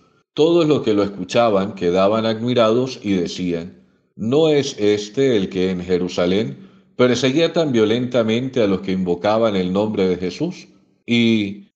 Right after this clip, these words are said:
no lo habían enviado los sumos sacerdotes con cartas de recomendación para que se llevara presos y encadenados a los que siguen esa religión?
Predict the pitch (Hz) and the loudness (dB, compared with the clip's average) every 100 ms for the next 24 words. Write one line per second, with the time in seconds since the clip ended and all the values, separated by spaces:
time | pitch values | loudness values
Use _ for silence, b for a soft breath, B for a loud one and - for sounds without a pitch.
0 | _ 147 190 156 113 113 120 110 120 147 | _ -4 2 4 4 2 2 4 4 6
1 | 127 95 107 113 110 95 95 90 113 - | 4 2 0 -2 -2 -2 -2 2 0 2
2 | 139 - 92 98 101 98 113 95 98 95 | -2 -2 0 2 2 0 0 0 0 0
3 | 95 92 90 139 143 143 110 98 98 95 | -2 0 0 0 -2 0 0 0 0 0
4 | 90 - 113 107 120 131 123 117 123 - | -2 -2 0 4 4 2 2 0 0 -4
5 | - - b b _ 107 107 98 98 95 | -12 -20 b b _ -4 -2 2 4 4
6 | 95 110 98 85 - B B B - 113 | 2 2 0 -4 -12 B B B -2 2
7 | 113 - 98 - 123 131 131 104 107 104 | 2 0 -4 -2 0 0 0 0 -2 0
8 | 110 95 90 85 113 151 - | 0 0 -2 -2 -2 -2 -6